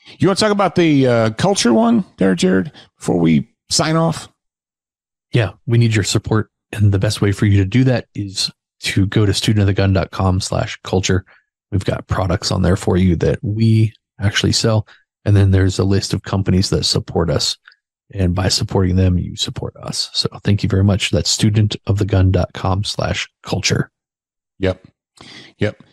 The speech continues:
Speaker 1: Uh, we don't, not everybody has an S O T G promo code, but some people do. And if you use that promo code, then that lets them know,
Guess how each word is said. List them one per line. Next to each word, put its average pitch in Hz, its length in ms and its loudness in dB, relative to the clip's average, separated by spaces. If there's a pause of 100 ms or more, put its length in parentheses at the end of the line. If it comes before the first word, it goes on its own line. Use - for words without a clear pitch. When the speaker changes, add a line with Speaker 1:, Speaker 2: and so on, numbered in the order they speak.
(180)
Speaker 1:
Uh, 104 200 0
we 123 120 2
don't, 175 400 -2
not 180 300 0
everybody 180 500 2
has 143 220 2
an 123 140 0
S 127 260 0
O 131 80 2
T 135 260 0
G 127 240 2
promo 131 480 -2
code, 123 400 0
but 98 160 -2
some 120 220 0
people 113 320 0
do. 123 420 0 (540)
And 82 260 0
if 82 140 -4
you 87 80 4
use 95 280 2
that 92 200 -2
promo 87 340 -2
code, 80 440 -2
then 80 320 -2
that 82 240 -4
lets 95 320 -4
them 101 380 0
know, 92 400 0